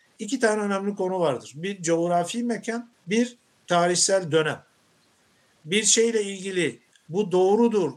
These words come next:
dediğinizde bu tarihin hangi, hangi döneminde veya hangi coğrafi mekanda diye sorarsınız. Şimdi enflasyonla faiz ilişkisi tarihin her döneminde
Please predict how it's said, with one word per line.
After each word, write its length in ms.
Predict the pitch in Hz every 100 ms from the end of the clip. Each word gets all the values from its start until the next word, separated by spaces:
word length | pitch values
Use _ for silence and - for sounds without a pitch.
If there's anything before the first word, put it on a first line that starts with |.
| 139
dediğinizde 760 | 170 185 196 180 170 208 254 254 _ _ _
bu 180 | 196 233
tarihin 460 | 202 202 208 226 190
hangi, 420 | 220 233 214 175
hangi 440 | 170 202 233 185
döneminde 640 | 156 151 139 139 202 262 _ _ _
veya 280 | 156 202 196
hangi 260 | 214 233 170
coğrafi 520 | 175 175 175 175 208
mekanda 540 | 175 170 175 190 202
diye 160 | 160 208
sorarsınız. 800 | - 160 165 151 120 - - - _ _ _ _ _ _ _ _ _ _ _
Şimdi 280 | - 285 311
enflasyonla 800 | 196 202 208 226 220 311 294 190
faiz 440 | - 165 185 240 247
ilişkisi 600 | 214 - - - 214 - _
tarihin 400 | 190 196 226 247
her 300 | 180 233 254
döneminde 600 | 226 175 139 123 165 269